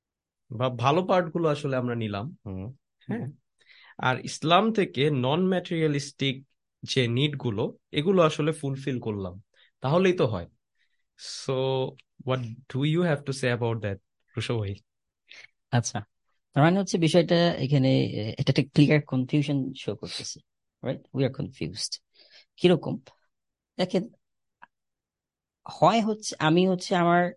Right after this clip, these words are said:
Speaker 3: বিশ্বাসের প্রতি confidence না, না হয় হচ্ছে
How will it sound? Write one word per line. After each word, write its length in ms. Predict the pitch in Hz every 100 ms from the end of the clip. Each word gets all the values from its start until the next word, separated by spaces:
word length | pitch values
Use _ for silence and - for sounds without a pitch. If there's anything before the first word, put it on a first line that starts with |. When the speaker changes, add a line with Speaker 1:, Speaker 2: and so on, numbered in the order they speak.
| -
Speaker 3:
বিশ্বাসের 640 | 107 117 139 - 180 196
প্রতি 220 | 180 180
confidence 600 | 175 147 147 160 165 160
না, 160 | - 202 _ _ _ _ _ _ - _ _ _ -
না 240 | 107 131
হয় 220 | 151 165
হচ্ছে 460 | 160 160 - 170